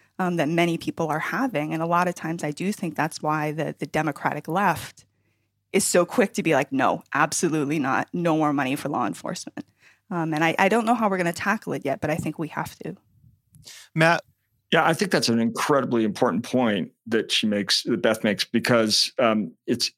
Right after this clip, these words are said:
Speaker 3: immigration is an emotional issue. If it were an intellectual issue, we would have dealt with it, uh, because we,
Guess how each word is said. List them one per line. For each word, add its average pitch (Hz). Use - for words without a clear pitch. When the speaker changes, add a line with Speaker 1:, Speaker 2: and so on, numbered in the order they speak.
Speaker 3:
immigration 135
is 147
an 113
emotional 107
issue. 92
If 131
it 147
were 131
an 131
intellectual 139
issue, 120
we 127
would 135
have 120
dealt 117
with 95
it, -
uh, 120
because 123
we, 123